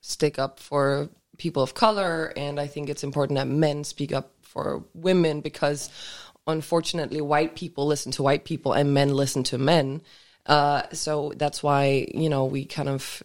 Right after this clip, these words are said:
need to back each other up on shit. Because,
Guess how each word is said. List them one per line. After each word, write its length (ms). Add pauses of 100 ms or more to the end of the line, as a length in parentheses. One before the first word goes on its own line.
(140)
need 240
to 320 (880)
back 200
each 140
other 240
up 220 (400)
on 140
shit. 360 (720)
Because, 420